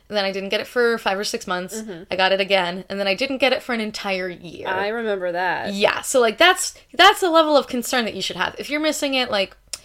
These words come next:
Speaker 1: one month here, two months there, and you're still, like, fourteen, fifteen, sixteen, like, that's pretty normal.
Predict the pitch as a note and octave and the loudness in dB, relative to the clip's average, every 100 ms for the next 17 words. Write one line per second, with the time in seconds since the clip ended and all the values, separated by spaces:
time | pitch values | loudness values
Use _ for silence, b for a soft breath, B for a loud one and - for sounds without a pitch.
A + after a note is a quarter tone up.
0 | B B G#3 A#3+ A#3 A#3 A#3 A3+ - A3+ | B B 0 2 4 2 -2 -4 -2 0
1 | G#3+ G#3+ G#3 G#3 - A3 G#3 G#3+ - G3 | 2 0 0 -2 -6 -6 -6 -8 -2 4
2 | G3 F#3+ F#3+ F#3 F#3 - G3 F3+ - B | 6 6 4 -2 -6 -2 -2 -2 -6 B
3 | B B - A3+ - G3 E3+ G#3+ - F3+ | B B -4 -4 -4 -10 -4 -6 -6 -12
4 | F3 D#4 D4+ - G3 F#3 b b G3 F#3+ | -4 -2 -2 -4 -4 -4 b b -8 -6
5 | - B3+ B3 B3 - - A3 G3+ G3 G3 | 2 4 4 0 -12 -10 -6 -4 -2 -2
6 | F#3+ F#3 F#3 F3+ - | -2 -2 -4 -6 -10